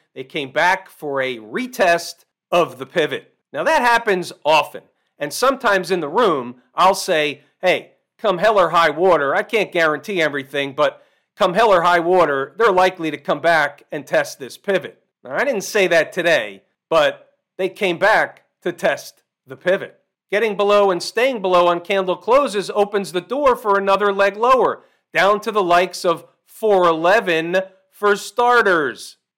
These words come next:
Temporary sticky note stuff. This is at zero dark thirty in the morning. And there's your four eleven. Our buy price in the live room was actually slightly lower than that.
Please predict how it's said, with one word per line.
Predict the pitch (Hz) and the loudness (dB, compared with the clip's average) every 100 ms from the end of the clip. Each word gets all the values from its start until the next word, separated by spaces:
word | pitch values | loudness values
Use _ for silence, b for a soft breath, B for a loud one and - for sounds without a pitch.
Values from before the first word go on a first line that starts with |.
| _ | _
Temporary | 170 170 160 156 156 | -4 -2 0 0 -2
sticky | 139 - 202 208 | -6 -4 -4 -2
note | 196 190 | 2 0
stuff. | 190 - 196 190 - _ _ - | 0 0 2 2 -4 _ _ -8
This | 185 185 | -6 -6
is | 160 | -4
at | 151 147 | -4 -4
zero | 127 175 175 180 170 | -6 -2 2 2 2
dark | 143 170 151 143 - _ _ | 0 2 2 2 -4 _ _
thirty | - 190 175 117 110 | 0 0 0 -6 -14
in | 127 | -14
the | 139 | -2
morning. | 196 226 147 - _ _ | 4 4 2 -6 _ _
And | 240 208 165 | -6 -4 -2
there's | 156 160 | -2 -2
your | 139 | -6
four | 135 156 139 | -10 -6 -4
eleven. | 117 170 190 185 190 185 b b | -2 0 2 0 -4 -6 b b
Our | 160 185 196 | 0 2 2
buy | 190 175 214 254 | 2 2 2 0
price | - 165 156 156 - | 2 2 2 -2 -8
in | 196 196 | -4 -2
the | 175 | 0
live | 165 160 156 160 | 2 2 0 -2
room | 269 233 202 | 0 2 2
was | 190 185 | -2 -2
actually | 247 240 269 240 220 | -2 -2 -4 -4 -4
slightly | - 220 226 214 220 | -4 0 0 -2 -4
lower | 214 226 269 | 2 2 4
than | 240 190 | 2 0
that. | 151 127 104 | 0 -2 -4